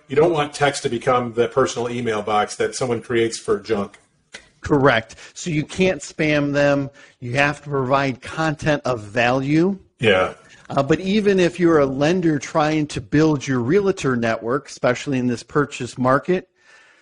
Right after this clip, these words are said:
Speaker 2: what do the realtors do? Yep, they've got those three or four email accounts like you have. They've got the voicemail, but guess what? They're at an open house. They're not checking all of that.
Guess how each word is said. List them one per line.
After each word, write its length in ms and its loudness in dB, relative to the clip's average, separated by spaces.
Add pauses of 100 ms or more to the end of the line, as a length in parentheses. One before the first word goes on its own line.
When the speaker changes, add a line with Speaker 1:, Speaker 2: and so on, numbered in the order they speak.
(260)
Speaker 2:
what 140 4
do 80 6
the 100 4
realtors 500 4
do? 160 4
Yep, 300 2
they've 180 2
got 240 4
those 200 4
three 200 4
or 80 4
four 300 4
email 380 4
accounts 500 0
like 240 2
you 140 6
have. 400 2
They've 180 -2
got 240 -2
the 80 -8
voicemail, 600 -2
but 140 -2
guess 260 -2
what? 300 0
They're 160 2
at 100 4
an 100 0
open 260 0
house. 400 0
They're 160 -2
not 180 0
checking 380 0
all 180 0
of 100 -6
that. 300 0